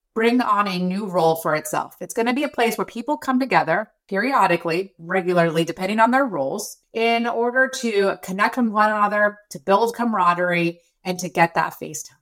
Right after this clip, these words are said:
But it's no longer going to be the place where you need to come every single day to show that you're working. My fourth prediction for the next five years is that the role of the middle manager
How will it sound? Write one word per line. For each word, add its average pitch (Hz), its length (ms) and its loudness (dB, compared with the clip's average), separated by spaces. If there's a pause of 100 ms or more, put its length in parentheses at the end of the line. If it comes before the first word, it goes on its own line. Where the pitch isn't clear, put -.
(280)
But 190 100 0
it's 202 140 -2
no 233 280 -2
longer 269 380 4
going 214 300 0
to 208 100 2
be 185 120 4
the 175 100 0
place 220 560 -4 (200)
where 185 120 -2
you 190 120 2
need 208 100 0
to 208 100 -2
come 196 360 -2
every 185 300 -2
single 196 380 -6
day 240 240 2 (600)
to 226 100 -4
show 165 480 2
that 147 160 -4
you're 135 160 -10
working. - 320 -20 (280)
My 240 180 4
fourth 311 300 0
prediction 233 420 -2
for 185 120 -8
the 185 80 -2
next 170 220 -4
five 160 260 -2
years 156 300 0
is 185 200 -2
that 226 220 2
the 190 100 -2
role 226 380 0
of 196 180 4
the 185 100 -2
middle 185 300 2
manager 190 520 -2